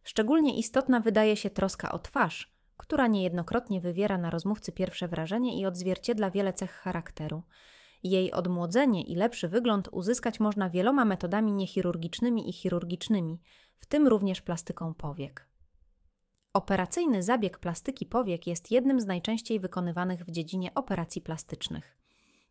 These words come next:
Według danych Amerykańskiego Towarzystwa Chirurgów Plastycznych, Ang-, A S P S, American Society of Plastic Surgeons, w samych Stanach Zjednoczonych w dwa tysiące dwudziestym roku wykonano ponad osiemdziesiąt pięć tysięcy takich zabiegów,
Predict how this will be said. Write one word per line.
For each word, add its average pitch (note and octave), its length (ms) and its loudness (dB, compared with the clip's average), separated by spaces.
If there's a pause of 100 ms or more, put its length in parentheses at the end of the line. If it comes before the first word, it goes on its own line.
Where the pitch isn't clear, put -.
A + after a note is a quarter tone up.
(200)
Według F3+ 400 0
danych F3 540 0
Amerykańskiego A3+ 760 2
Towarzystwa F3 560 -2
Chirurgów E3 540 -4
Plastycznych, - 760 -6 (720)
Ang-, E3 280 -4 (160)
A - 100 -2
S - 180 -6
P - 140 -8
S, G3+ 360 0
American A#3 500 0
Society F3 580 -2
of E3+ 120 -8
Plastic - 420 -10
Surgeons, D#3 540 -6 (480)
w - 60 -14
samych D#4+ 320 4
Stanach A3 320 2
Zjednoczonych F#3+ 600 2
w F3 60 -4
dwa F3+ 200 2
tysiące G#3+ 380 -2
dwudziestym F#3 480 -2
roku D#3+ 260 -2
wykonano G3 460 0
ponad F#3+ 360 -2
osiemdziesiąt G#3+ 600 0
pięć - 260 -6
tysięcy E3+ 380 -6
takich F3 300 -8
zabiegów, F#3 540 0